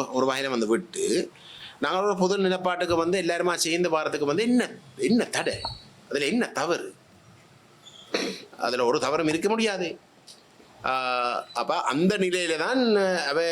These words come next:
வெறுமனே ஆசனங்களை பற்றி வந்து உறுதிப்படுத்துவதற்கும் சபையில வந்து கைப்பற்றுவதற்கும், அஹ், அவர்களுடைய சிந்தனை வந்து தமிழ் தேசிய பேரவையும் தமிழரசு கட்சியும் ஒன்றிணைந்தால் அறுதி பெரும்பான்மை கிட்டத்தட்ட அனைத்து சபையிலும் வந்து இருக்கு.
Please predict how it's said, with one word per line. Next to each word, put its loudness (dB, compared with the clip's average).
வெறுமனே 0
ஆசனங்களை 0
பற்றி -2
வந்து 0
உறுதிப்படுத்துவதற்கும் 0
சபையில 0
வந்து 0
கைப்பற்றுவதற்கும், 0
அஹ், -2
அவர்களுடைய 2
சிந்தனை 0
வந்து 0
தமிழ் 0
தேசிய 0
பேரவையும் 2
தமிழரசு 0
கட்சியும் 0
ஒன்றிணைந்தால் 0
அறுதி 0
பெரும்பான்மை 0
கிட்டத்தட்ட -2
அனைத்து -2
சபையிலும் 0
வந்து 0
இருக்கு. -4